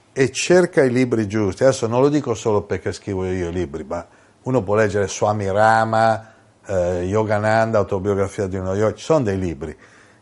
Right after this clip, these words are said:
E vedrai che questi libri ti aiutano a ricordare come mai sei qua.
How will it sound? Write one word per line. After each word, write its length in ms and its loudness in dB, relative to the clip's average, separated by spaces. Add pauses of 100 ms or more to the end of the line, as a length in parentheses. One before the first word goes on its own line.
(120)
E 40 8
vedrai 360 6
che 140 2
questi 360 0
libri 440 0
ti 140 -2
aiutano 640 0
a 80 2
ricordare 880 0
come 220 -4
mai 320 0
sei 240 -2
qua. 320 0